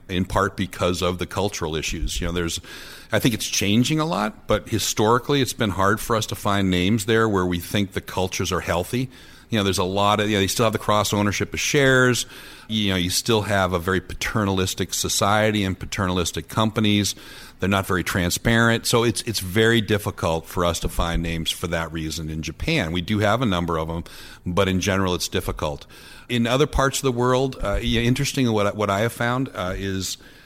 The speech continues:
when you look at compensation structures, which is another way of looking at culture, how do they pay people? I think it's, it's great that outside the U S, you don't see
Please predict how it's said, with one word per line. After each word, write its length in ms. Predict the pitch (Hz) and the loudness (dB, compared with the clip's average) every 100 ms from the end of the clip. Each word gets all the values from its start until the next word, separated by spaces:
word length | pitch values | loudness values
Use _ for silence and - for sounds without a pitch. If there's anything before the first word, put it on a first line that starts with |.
| - - - - - - - | -20 -20 -20 -20 -20 -20 -16
when 160 | 120 117 | 0 4
you 100 | 113 | 4
look 220 | 107 - | 4 2
at 100 | 127 | 0
compensation 760 | - 123 120 113 - 98 107 131 | 0 0 2 0 0 0 0 -2
structures, 420 | - 131 127 135 | -2 -2 0 -4
which 160 | 107 107 | -2 -4
is 100 | 98 | -2
another 280 | 98 98 | 0 0
way 100 | 101 | 2
of 80 | 101 | 2
looking 240 | 98 101 95 | 0 -2 -4
at 260 | 92 - | -4 -8
culture, 440 | - 101 98 160 160 - - - | -4 -2 -2 -6 -8 -18 -20 -4
how 100 | 107 | -2
do 80 | 104 | 0
they 80 | |
pay 220 | 92 98 98 | 0 -2 -2
people? 280 | 123 127 127 - - - | -2 -4 -8 -12 -18 -6
I 100 | 139 | -2
think 180 | 170 185 | 0 2
it's, 120 | 131 | 0
it's 160 | 127 110 | 0 -6
great 320 | - 147 131 | 2 2 2
that 120 | 110 | -2
outside 380 | 120 139 151 131 | 0 0 0 0
the 60 | 110 | 2
U 240 | 104 104 | 2 2
S, 400 | 107 76 - - | 2 0 -6 -6
you 140 | 104 | -4
don't 260 | 104 120 110 | -2 -2 -2
see 460 | - 123 92 82 | -2 -2 -2 -6